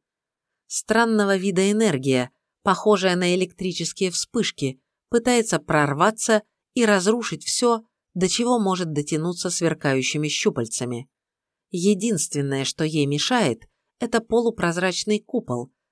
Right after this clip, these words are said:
которым её накрыли Ментос и Элли. Неожиданный союз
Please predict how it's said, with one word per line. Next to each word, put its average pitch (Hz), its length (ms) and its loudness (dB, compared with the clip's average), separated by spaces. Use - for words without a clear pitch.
которым 240 420 2
её 160 340 0
накрыли 233 680 0
Ментос 147 760 -2
и - 280 -4
Элли. 127 500 0
Неожиданный 151 720 0
союз 151 560 -2